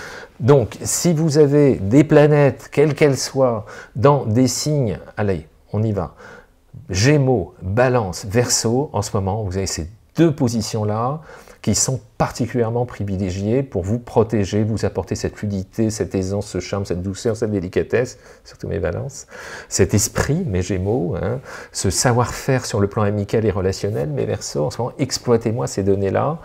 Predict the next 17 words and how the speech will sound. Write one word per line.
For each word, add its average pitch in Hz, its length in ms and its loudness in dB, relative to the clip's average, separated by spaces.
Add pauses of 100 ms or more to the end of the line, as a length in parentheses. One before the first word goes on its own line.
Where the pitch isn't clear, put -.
(360)
parce - 200 -4
qu'elles 113 120 0
sont 104 240 -2
belles, 90 600 0
hein, 101 160 -4
les 87 160 -4
deux 123 520 2
plus 180 280 2
belles 156 280 4
planètes 156 440 2
vous 123 140 0
protègent, 127 440 0
mes 117 140 -2
signes 113 260 -6
d'air, 123 380 2 (420)
et 113 140 0
puis 127 340 0